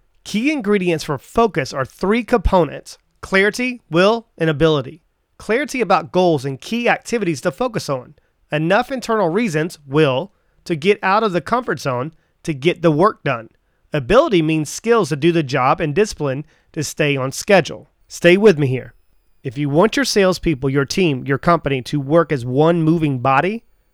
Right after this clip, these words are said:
where each person sets up the next person to operate at their full potential, it all starts with a conscious choice to focus at every touch point.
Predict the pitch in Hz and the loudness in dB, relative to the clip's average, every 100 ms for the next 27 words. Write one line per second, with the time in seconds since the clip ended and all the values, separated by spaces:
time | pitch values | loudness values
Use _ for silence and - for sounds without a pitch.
0 | _ 147 143 170 196 - - 175 165 147 | _ -4 -2 -4 -10 -10 -2 -2 0 -6
1 | - - - 165 175 156 131 143 160 - | -2 -2 0 0 0 0 -2 -2 -2 -2
2 | 170 165 175 - 151 139 151 165 156 131 | -2 -2 -4 -8 -6 -4 -2 -2 -2 -4
3 | 117 - 156 151 131 156 156 196 214 - | -8 -2 0 0 -4 -4 -4 -6 -8 -12
4 | _ _ _ _ 139 156 135 170 - - | _ _ _ _ -10 -4 0 0 -2 -2
5 | 151 - - - _ _ 139 135 - 156 | -2 -2 -14 -20 _ _ -10 -8 -6 -6
6 | 143 156 139 - - 190 - - - _ | -6 -8 -12 -12 -2 -2 -2 -12 -20 _
7 | _ _ _ - 123 - 165 - 131 123 | _ _ _ -14 -14 0 0 0 -8 -14
8 | - _ - 139 _ 156 147 156 147 170 | -16 _ -16 -16 _ -2 -2 -6 -4 -6
9 | - - 135 123 | -6 -12 -12 -14